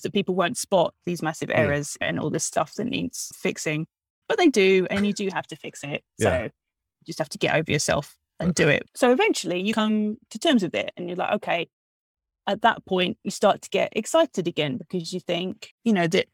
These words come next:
Speaker 1: uh, all of these things are just gonna make the book better. And in fact, I'm quite looking forward to fixing this and fixing that. And I think this bit will work much better with what they've suggested. So it becomes an exciting thing, feedback.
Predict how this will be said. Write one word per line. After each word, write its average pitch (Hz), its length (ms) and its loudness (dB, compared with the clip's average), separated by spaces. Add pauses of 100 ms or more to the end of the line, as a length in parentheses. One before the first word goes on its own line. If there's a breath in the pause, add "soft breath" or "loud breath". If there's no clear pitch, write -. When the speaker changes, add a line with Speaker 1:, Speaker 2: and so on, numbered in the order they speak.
(280)
Speaker 1:
uh, 98 180 -12 (300)
all 214 180 4
of 190 80 -4
these 180 200 -4
things 196 340 -2
are 175 40 -4
just - 180 -10
gonna 170 140 -6
make 160 180 0
the 165 80 -6
book - 220 -4 (220)
better. 208 500 4 (100)
And 175 160 -4
in 170 100 -4
fact, - 440 -4
I'm 170 260 -6
quite - 280 -6
looking 160 240 -6
forward 202 360 0
to 180 80 -6
fixing 214 520 -2
this 202 280 -2
and 170 140 -10
fixing - 340 -6
that. 190 280 -2
And 180 120 -4
I 175 40 -6
think 175 380 -6 (580)
this 165 220 -2
bit - 180 -4
will 170 100 -8
work 190 360 0
much - 260 -4
better 185 220 -2
with 185 140 -4
what - 140 -8
they've 185 140 -4
suggested. - 600 -4
So 226 120 2
it 214 80 0
becomes 254 520 4
an 208 100 0
exciting 185 520 -2
thing, - 300 -8 (120)
feedback. 165 400 0